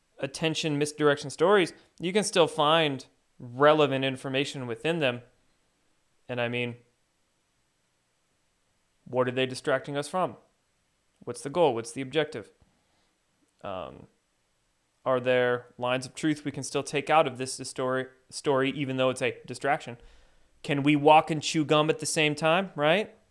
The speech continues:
U F O disclosure is important. It's also important to realize the government's gonna fuck with us and wage psyops. You know, two things can be true at the same time. U F Os exist. Government has reverse engineering programs.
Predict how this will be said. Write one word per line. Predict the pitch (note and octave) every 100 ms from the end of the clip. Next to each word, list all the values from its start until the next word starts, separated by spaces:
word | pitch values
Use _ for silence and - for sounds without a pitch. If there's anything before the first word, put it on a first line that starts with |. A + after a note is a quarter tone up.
| _ _ _ _ _ _
U | C3+ E3
F | F#3
O | G3
disclosure | E3+ - G#3 A3+ G3
is | D#3
important. | D3+ - B3+ E3 G3+ - _ _ _ _ _ _ _ _ -
It's | D#3+
also | E3+ F3+
important | D3 D#3+ D3
to | C#3
realize | D#3+ D3+ D3 C#3
the | B2+
government's | D3 E3+ D#3 C3+ -
gonna | C3+
fuck | - E3+ E3
with | C3+
us | A2+ A2+ - - _ _ _ _ _ _ _ _ -
and | B2
wage | A#2 C3+ C3+ A#2+ - _ _ -
psyops. | - D3+ D3 A#2+ C3 - -
You | B2+
know, | B2
two | B2 D3+
things | D#3 C#3
can | D3+
be | C3
true | -
at | D3+
the | -
same | C#3+ C3
time. | D#3 C#3+ C#3+ - _ - _ _ _ _ -
U | C3
F | C3
Os | C#3 B2+
exist. | A#2 C#3 C#3 - - _ _ -
Government | C3+ C3 C3+ C3+
has | C3
reverse | B2+ C3+ C3+
engineering | C#3+ B2+ C#3 C3+
programs. | C#3 B2 B2